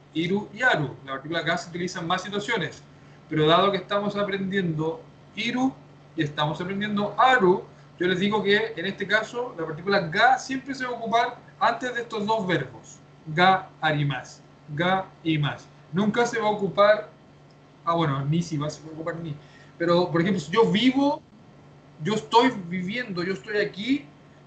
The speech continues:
watashi wa koko ni imasu, ocupo para, para definir que estoy aquí. Pero, por ejemplo, watashi wa imasu.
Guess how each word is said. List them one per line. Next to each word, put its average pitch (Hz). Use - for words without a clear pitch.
watashi 190
wa 226
koko 254
ni 254
imasu, 190
ocupo 190
para, 190
para 180
definir 175
que 196
estoy 196
aquí. 151
Pero, 156
por 160
ejemplo, 202
watashi 208
wa 202
imasu. 202